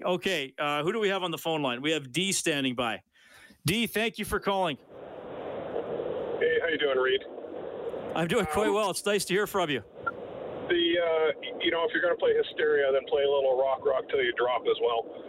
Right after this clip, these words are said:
Speaker 2: Um,
Speaker 1: Sure.
Speaker 2: throw that in. But, uh, so my, my whole outlook on this today is, um, you know, the last two years we've been a team that has been, you know, fairly entrenched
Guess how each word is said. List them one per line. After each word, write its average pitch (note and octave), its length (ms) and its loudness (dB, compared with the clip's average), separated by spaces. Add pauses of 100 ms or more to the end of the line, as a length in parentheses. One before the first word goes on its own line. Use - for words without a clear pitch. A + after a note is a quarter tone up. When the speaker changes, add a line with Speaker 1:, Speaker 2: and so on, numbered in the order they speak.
(260)
Speaker 2:
Um, D3 300 2
Speaker 1:
Sure. C#3 180 4 (880)
Speaker 2:
throw D#3+ 160 4
that C#3 180 4
in. C3 200 2
But, C3+ 240 0
uh, C#3+ 280 2 (160)
so C#3+ 260 4 (260)
my, G#3 140 2 (260)
my F#3+ 160 2
whole F#3 400 4 (120)
outlook D3+ 360 2
on C#3+ 180 4
this C#3 140 4 (720)
today G#4+ 320 4
is, A#4+ 300 4 (760)
um, C3 300 2 (260)
you D#3 80 4
know, D#3 160 4
the D3 80 4
last F3 300 0
two F3 100 2
years D#3+ 400 4 (320)
we've C#3+ 160 2
been D3+ 160 2
a C3+ 160 0
team D#3+ 240 4
that C#3+ 120 4
has C3 200 0 (320)
been, C3 640 -2
you C#3+ 80 4
know, C3 240 2
fairly D3+ 640 2
entrenched - 560 0